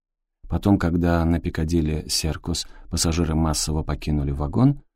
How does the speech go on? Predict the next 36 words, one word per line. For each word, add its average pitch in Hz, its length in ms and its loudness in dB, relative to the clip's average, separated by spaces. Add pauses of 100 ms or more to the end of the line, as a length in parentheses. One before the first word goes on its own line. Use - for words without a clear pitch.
(160)
они 127 260 6
заняли 139 340 6
места 110 460 4
в 92 40 -2
его 92 240 2
передней 73 500 -2
части, - 460 -10
спокойном 69 540 -2
месте, 78 440 -2
через 71 300 -4
которое 80 440 -2
никто 76 380 -4
не 69 120 -2
проходил. 64 520 -10 (440)
«А 87 120 0
вот 85 300 -2
так-то - 440 -2
лучше», — 78 460 -2
сказал 76 360 -4
Боннингтон. 78 640 -2 (320)
«Все-таки 180 420 -2
человечество 156 720 -2
состоит 127 520 0
из 98 120 0
одних 95 460 0 (240)
себялюбцев. 95 720 0 (340)
Ни 107 140 6
за 98 180 2
что - 360 -4
не 185 120 2
пройдут 104 380 0
вперед, 82 440 0
сколько 170 580 -4
их - 440 -6
ни 95 100 2
проси». - 540 -8